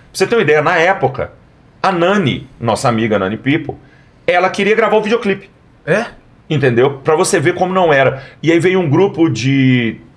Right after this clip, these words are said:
Speaker 1: acho que trans, lá de Uberlândia, dizer que era o hino deles. Então tinha outro peso.
Speaker 2: Tinha outra conotação.
Speaker 1: Quando, aí, essa música, a última versão dela no YouTube, a gente tirou do ar, porque embaixo era só
Speaker 2: Só
Speaker 1: gente
Speaker 2: comentário,
Speaker 1: reclamando,
Speaker 2: é.
Speaker 1: só gente reclamando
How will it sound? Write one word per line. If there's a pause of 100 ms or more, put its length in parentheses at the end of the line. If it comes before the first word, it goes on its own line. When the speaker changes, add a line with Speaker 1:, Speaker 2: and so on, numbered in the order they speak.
(180)
Speaker 1:
acho
que
trans, (440)
lá
de
Uberlândia,
dizer
que
era
o
hino
deles. (340)
Então
tinha
outro
peso.
Speaker 2:
Tinha
outra
conotação.
Speaker 1:
Quando,
aí,
essa
música,
a
última
versão
dela
no
YouTube,
a
gente
tirou
do
ar,
porque (200)
embaixo
era
só
Speaker 2:
Só
Speaker 1:
gente
Speaker 2:
comentário,
Speaker 1:
reclamando,
Speaker 2:
é.
Speaker 1:
só
gente
reclamando